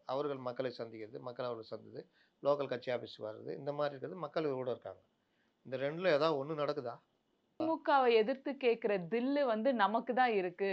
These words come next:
Speaker 2: கேள்வி நம்மளால மட்டும்தான் கேட்க முடியும், வேற யாராலையும் அது முடியாது
Speaker 1: அப்படி
Speaker 2: அப்படிங்கிற
Speaker 1: திமுகவை வலிமையாக எதிர்த்து கேட்கிற தில்லு இருக்குன்னா எந்த பிரச்சனையில? மக்கள் பிரச்சனையில. நீங்க சொல்லுங்க, வலிமையாக எதிர்த்து கேட்ட தில்லு மக்கள் பிரச்சனை ஏதாவது ஒண்ணு சொல்லுங்க,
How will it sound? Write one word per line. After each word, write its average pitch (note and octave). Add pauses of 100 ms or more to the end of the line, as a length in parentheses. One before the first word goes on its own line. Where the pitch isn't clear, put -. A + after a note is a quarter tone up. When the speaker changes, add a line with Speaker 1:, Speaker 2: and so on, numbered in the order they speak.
Speaker 2:
கேள்வி C#4
நம்மளால A#3
மட்டும்தான் A#3+
கேட்க B3
முடியும், F3
வேற G3
யாராலையும் A#3+
அது G3+
முடியாது F#3+ (120)
Speaker 1:
அப்படி -
Speaker 2:
அப்படிங்கிற E3
Speaker 1:
திமுகவை F#3
வலிமையாக E3+
எதிர்த்து D#3
கேட்கிற C#3+
தில்லு D#3+
இருக்குன்னா C3 (140)
எந்த D3
பிரச்சனையில? C3 (200)
மக்கள் C3
பிரச்சனையில. G#2+ (1300)
நீங்க C#3+
சொல்லுங்க, C3+ (640)
வலிமையாக D#3+
எதிர்த்து D3+
கேட்ட C3+
தில்லு D3+
மக்கள் C#3+
பிரச்சனை B2+
ஏதாவது B2
ஒண்ணு B2
சொல்லுங்க, A#2+